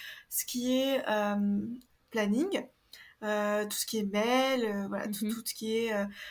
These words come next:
Speaker 1: euh, prise de rendez-vous, contact, et cetera.
Speaker 2: Ouais.
Speaker 1: Euh, donc en fait, ça, ça dépend, et, et je pense que c'est ce qui est aussi intéressant avec le, le métier d'éditeur et quand on est en
Speaker 2: Mm.
Speaker 1: freelance, en fait, de manière générale,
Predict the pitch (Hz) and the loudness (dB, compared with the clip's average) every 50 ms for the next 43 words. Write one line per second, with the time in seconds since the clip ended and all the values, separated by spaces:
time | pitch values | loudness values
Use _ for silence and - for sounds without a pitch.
0 | - - - - 208 202 202 202 - - 226 214 220 220 214 214 214 214 208 208 | -16 -12 -6 -4 -4 -4 -4 -4 -6 -4 -2 -2 0 -2 -2 -2 -2 -2 -2 -2
1 | 208 202 208 240 262 254 254 - 214 208 208 - 220 220 226 226 226 - 214 208 | -2 0 0 0 0 -2 -2 -6 -8 -6 -4 -2 -2 -2 -2 -2 -4 -6 -8 -6
2 | - 214 202 226 214 202 208 202 208 214 226 233 240 233 220 208 202 202 202 - | -6 -6 -4 -4 -2 0 0 0 0 0 0 0 -2 -2 -2 -2 -4 -6 -6 -10
3 | - - - - _ - 214 214 214 208 202 214 220 214 269 285 285 - - - | -14 -16 -18 -18 _ -8 -6 -6 -4 -4 -2 0 2 4 4 4 4 0 -2 -2
4 | - - 226 220 208 202 226 214 208 214 220 220 233 233 254 277 294 269 220 208 | -2 -2 -2 -2 -2 -2 -2 -2 0 0 0 0 0 0 2 2 2 2 2 0
5 | 202 202 - - - - - 214 202 - 240 254 254 - - 214 - - 208 208 | -2 -4 -10 -16 -20 -12 -6 -6 -4 -4 -2 -4 -4 -4 -4 -4 -4 -4 -4 -6
6 | - - - 214 214 214 - - 240 233 226 214 - 208 202 214 214 - 247 240 | -6 -6 -6 -4 -2 -2 -2 -2 -2 -2 -4 -4 -4 -4 -2 -2 -2 -2 -2 -2
7 | 226 202 196 196 - - 196 196 190 196 196 196 196 196 202 202 196 190 190 - | -4 -4 -4 -6 -6 -4 -4 -4 -4 -4 -4 -6 -6 -6 -6 -6 -8 -8 -8 -6
8 | - 220 220 214 190 196 - 202 202 202 196 226 226 226 226 226 240 254 254 - | -6 -4 -4 -4 -6 -4 -4 -2 -2 -2 0 0 0 0 -2 -2 -4 -4 -6 -6
9 | - - 202 196 - - 190 190 190 190 196 196 208 208 208 196 196 196 208 254 | -10 -12 -12 -12 -10 -10 -10 -10 -10 -8 -6 -4 -4 -2 -2 -2 -2 -2 -4 -4
10 | 311 | -4